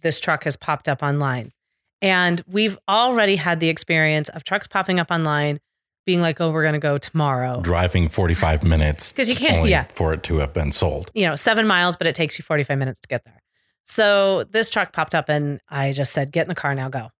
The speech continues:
Speaker 1: You have to go. I don't care if it's midnight." So, you know, you went, and I think that this is a testament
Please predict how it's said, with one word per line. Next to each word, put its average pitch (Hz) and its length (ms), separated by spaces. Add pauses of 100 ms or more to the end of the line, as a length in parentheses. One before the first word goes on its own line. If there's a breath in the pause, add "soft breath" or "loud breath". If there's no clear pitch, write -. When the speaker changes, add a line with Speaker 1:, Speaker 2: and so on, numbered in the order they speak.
(120)
Speaker 1:
You 196 120
have 175 120
to 170 80
go. 120 260
I 156 120
don't 165 120
care 165 160
if 139 100
it's 151 140
midnight." 139 480
So, 151 400
you 151 200
know, 143 80
you 165 260
went, 156 480 (420)
and 170 380 (560)
I 214 280
think 175 400
that 175 140
this - 180
is 160 100
a 151 80
testament 147 960